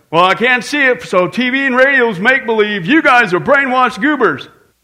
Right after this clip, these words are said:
There's no such thing as T V and radio." How many guys see the, uh, heat when you turn on the heat? How many guys see, you know, when you turn on the microwave, you see the microwaves? Well, you do if you throw in aluminum foil. Trust me, believe me. No. <laughs> Don't tell Brandy.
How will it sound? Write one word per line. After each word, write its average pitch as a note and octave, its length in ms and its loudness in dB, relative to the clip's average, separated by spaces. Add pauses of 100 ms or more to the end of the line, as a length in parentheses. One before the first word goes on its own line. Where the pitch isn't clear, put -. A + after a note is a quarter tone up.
(560)
There's B3 160 -2
no C#4+ 140 -2
such C4+ 280 -2
thing C4+ 160 -6
as G3+ 100 -6
T A#3+ 160 -8
V A3 140 -6
and G3 80 -8
radio." A3 240 -2 (240)
How - 80 -2
many C#4 120 -6
guys C4 300 -4
see A#3+ 400 -6 (220)
the, G3+ 360 -10
uh, D#3+ 200 -2
heat A#3+ 260 -6
when E3 140 -4
you D#3 80 -6
turn G#3 160 -4
on G#3 120 -2
the G3 80 -6
heat? G3 260 -6
How D#3 100 -4
many C4 160 -8
guys A#3+ 180 -8
see, A#3 300 -8
you G3 160 -8
know, G3 60 -4
when G3 100 -4
you F3+ 60 -10
turn F3+ 220 -4
on G#3+ 100 -2
the F#3+ 60 -4
microwave, G3 420 -2
you D3+ 80 -14
see A3+ 120 -8
the F#3+ 60 -12
microwaves? F3+ 580 -4 (760)
Well, B2+ 100 -10
you C3 80 -8
do E3+ 140 -6
if D3+ 80 -12
you A#2+ 60 -14
throw D3+ 160 -8
in D3 80 -8
aluminum C#3 340 -8
foil. D#3 240 -8
Trust - 340 -16
me, C#3 120 -12
believe D#3 320 -12
me. D3 240 -8 (680)
No. A#2+ 140 -6 (720)
<laughs> - 760 -20
Don't G3+ 180 -8
tell A3+ 140 -8
Brandy. G3 340 -14